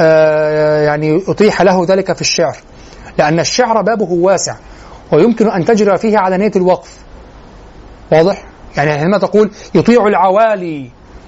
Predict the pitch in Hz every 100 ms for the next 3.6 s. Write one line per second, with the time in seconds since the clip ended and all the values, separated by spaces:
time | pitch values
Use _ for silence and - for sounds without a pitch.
0 | - - - - - 170 147 170 208 220
1 | 190 190 226 220 175 147 139 254 - 233
2 | 196 220 220 233 226 285 - 190 196 190
3 | 269 262 226 220 - -